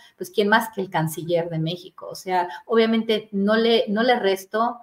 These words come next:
ni a Alicia Bárcena, ni a él, ni a Claudia Sheinbaum, su tenacidad, su constancia, su preparación. Pero bueno, también cuando, cuando digo, bueno, también teníamos el tema de, de, de los personajes que formaban el gabinete de Ernesto Zedillo,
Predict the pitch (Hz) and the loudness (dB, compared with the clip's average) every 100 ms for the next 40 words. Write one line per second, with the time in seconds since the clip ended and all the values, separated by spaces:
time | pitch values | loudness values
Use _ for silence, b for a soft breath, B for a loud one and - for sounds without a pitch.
0 | _ 185 175 196 202 220 208 202 202 196 | _ -4 0 0 2 6 6 6 2 -2
1 | 185 180 170 185 208 208 208 B B B | 0 -2 -2 4 6 4 2 B B B
2 | 175 175 175 170 214 208 196 190 - 226 | -6 -4 -2 4 6 6 4 -2 0 0
3 | 214 202 202 196 196 _ _ - - 202 | 4 4 4 0 -4 _ _ -20 -8 0
4 | 180 170 160 160 - 185 175 165 - 175 | 0 0 -2 -6 -2 0 2 0 -4 0
5 | 190 208 208 208 - 196 - 170 - - | 6 6 4 0 -14 -12 -6 -6 -4 4
6 | 202 196 202 196 185 - _ - - 285 | 4 4 0 -2 -2 -6 _ -10 -2 2
7 | 240 214 170 160 - 180 175 175 - B | 4 4 4 2 0 0 0 -2 -8 B
8 | B B - 202 196 240 247 202 - - | B B 2 4 6 6 4 2 -4 -6
9 | 180 190 202 202 - 208 196 196 185 196 | -2 0 2 2 2 4 6 6 6 4
10 | 196 220 202 196 175 175 180 202 196 196 | 4 4 2 0 0 -2 0 0 0 0
11 | 185 190 185 165 185 185 185 170 170 165 | -2 -2 -4 -4 -2 -2 0 2 2 2
12 | 170 160 170 165 165 - - 170 175 180 | 0 -2 -2 -2 -4 -8 -8 -6 -4 -4
13 | 202 196 170 175 175 180 175 160 165 170 | -4 -6 -10 -6 -2 0 0 -2 -4 -2
14 | 175 165 170 170 - 202 254 240 240 | -2 -4 -4 -8 -4 0 2 4 4